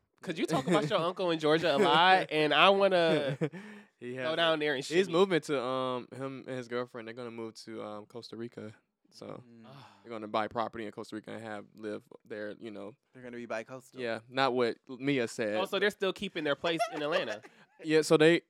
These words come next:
Speaker 2: I'm tr-, I'm trying to talk to him. And
Speaker 1: Yes.
Speaker 2: he said that I could potentially have it if,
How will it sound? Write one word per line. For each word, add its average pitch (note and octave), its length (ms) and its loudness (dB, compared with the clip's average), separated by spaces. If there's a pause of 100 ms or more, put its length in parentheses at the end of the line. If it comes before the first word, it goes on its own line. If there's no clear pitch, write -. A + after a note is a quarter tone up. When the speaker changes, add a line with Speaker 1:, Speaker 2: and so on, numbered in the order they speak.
Speaker 2:
I'm C#3+ 440 4
tr-, D3+ 140 -10
I'm C3 80 -8
trying C#3 280 -6
to C3+ 100 -16
talk B2+ 300 -4
to B2+ 120 -12
him. A#2+ 380 -8
And - 80 -14
Speaker 1:
Yes. D#3+ 480 2
Speaker 2:
he B2+ 120 -8
said A#2+ 340 0
that A#2 180 0
I A#2 100 -2
could A#2+ 160 -16
potentially A2+ 440 -14
have A2+ 380 -2
it A2 240 0
if, A2+ 140 -16